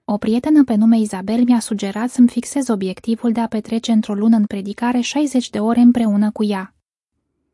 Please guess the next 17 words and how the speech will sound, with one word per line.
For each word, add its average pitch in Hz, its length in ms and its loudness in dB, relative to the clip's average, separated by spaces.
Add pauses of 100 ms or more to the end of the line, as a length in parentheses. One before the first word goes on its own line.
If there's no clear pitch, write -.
(540)
La 214 140 -4
început 233 400 0
nu 240 100 8
mi 320 140 6
s-a 214 160 -4
părut 196 260 -8
realistă 190 480 -8
propunerea 190 520 -8
ei. 185 440 -10 (920)
Dar 214 200 -6
l-am 208 200 -4
rugat 202 340 -6
pe 254 120 0
Jehova 214 440 -2
să-mi 214 240 -2
dea 208 140 -4
putere 208 540 -8